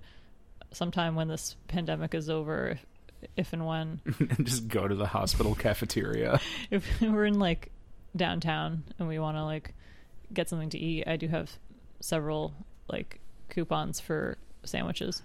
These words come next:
Speaker 2: This is a hot date.
Speaker 1: <laughs> Yeah. You wanna go to the hospital?
Speaker 2: <laughs>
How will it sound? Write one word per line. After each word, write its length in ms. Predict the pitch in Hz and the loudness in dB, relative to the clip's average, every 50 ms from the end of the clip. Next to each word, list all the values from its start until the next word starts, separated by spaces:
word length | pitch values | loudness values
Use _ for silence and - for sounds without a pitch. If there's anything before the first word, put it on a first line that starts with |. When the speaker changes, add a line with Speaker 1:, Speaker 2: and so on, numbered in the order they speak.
| - - | -4 2
Speaker 2:
This 120 | - 110 131 | 6 8 8
is 120 | 131 95 | 10 8
a 80 | 82 - | 8 6
hot 400 | - - - 123 117 98 - 90 | 4 6 8 8 8 6 6 6
date. 360 | 104 123 127 120 214 151 135 | 10 10 10 10 10 10 10
Speaker 1:
<laughs> 60 | - | 12
Yeah. 380 | 254 262 208 247 214 226 220 - - - - - - - - - - - | 12 10 10 10 8 8 6 6 4 0 0 -2 -4 -8 -10 -10 -8 -6
You 120 | 247 185 | -2 2
wanna 220 | 185 208 208 196 196 | 4 6 6 6 6
go 80 | 202 190 | 6 6
to 80 | 185 | 6
the 80 | 160 165 | 6 6
hospital? 500 | 170 - - - - - 190 214 208 226 202 - 208 208 208 - - - - | 4 4 2 2 0 -2 -2 0 0 -2 -2 -2 -2 0 2 2 0 4 8
Speaker 2:
<laughs> 200 | - 127 - - | 8 8 10 10